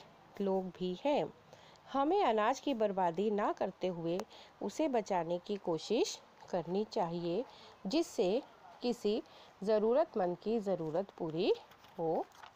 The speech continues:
सके। आज हम इसी लघु कथा का दूसरा भाग पढ़ेंगे, जिसका नाम है मुस्कुराती चोट।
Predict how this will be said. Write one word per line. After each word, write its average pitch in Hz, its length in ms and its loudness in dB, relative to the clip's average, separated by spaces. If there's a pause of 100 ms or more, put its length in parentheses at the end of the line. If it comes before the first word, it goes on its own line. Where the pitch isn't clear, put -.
(100)
सके। 208 420 -2 (1300)
आज 294 380 2
हम 214 260 -2 (360)
इसी 370 280 2
लघु 220 300 2
कथा 180 340 -2
का 196 320 0 (420)
दूसरा 185 460 0
भाग 160 380 0 (420)
पढ़ेंगे, 165 680 0 (1600)
जिसका 320 420 0
नाम 202 340 2
है 202 400 2 (260)
मुस्कुराती 220 880 -2 (400)
चोट। 220 300 0